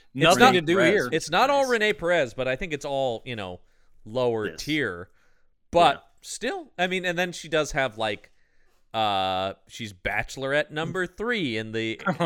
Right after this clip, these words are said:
Speaker 2: Showtime series I'm Dying Up Here, you know, like, so
Speaker 3: Okay.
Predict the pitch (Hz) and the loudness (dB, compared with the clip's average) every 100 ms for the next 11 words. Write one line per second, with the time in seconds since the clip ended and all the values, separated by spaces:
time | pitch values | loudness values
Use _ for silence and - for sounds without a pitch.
0 | 151 160 143 156 143 - 151 147 143 - | 2 2 2 0 -2 -4 -4 -2 -4 -4
1 | 135 139 139 160 151 110 92 95 90 101 | -4 -2 -2 0 -2 -4 -10 -12 -12 -10
2 | 104 104 101 98 _ _ _ _ _ _ | -10 -8 -8 -10 _ _ _ _ _ _
3 | - 107 - 87 | 0 2 0 -2